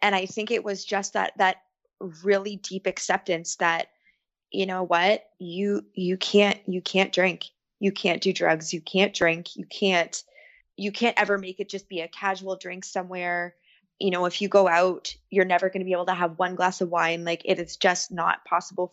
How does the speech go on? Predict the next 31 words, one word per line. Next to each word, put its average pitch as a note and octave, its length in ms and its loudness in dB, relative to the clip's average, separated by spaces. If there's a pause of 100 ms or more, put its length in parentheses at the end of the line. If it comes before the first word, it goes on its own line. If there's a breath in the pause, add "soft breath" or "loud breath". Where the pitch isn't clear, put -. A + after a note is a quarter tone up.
for E3+ 160 4
you. - 400 -2 (640 soft breath)
And G#3+ 100 4
I G3+ 60 4
was G3+ 180 0
always A3 360 -2
really G#3 200 -6
resentful F3+ 600 -4
of D#3+ 120 -8
that - 200 -4
before. - 540 -6 (540)
You G#3 180 4
know, F3+ 240 6 (300)
let's A3+ 240 6
say A3 160 4
I G#3+ 40 0
was G3 200 -8
walking F#3+ 380 -6
down F3+ 240 -4
the F3+ 60 -16
street F3+ 340 -8
on F3 120 -10
a F3 40 -12
summer F3 300 0
day E3+ 180 -2
and E3 120 -8
there D#3+ 60 -6
was E3 120 -10
people F#3+ 300 0
on F3 220 2
patios. E3 680 -2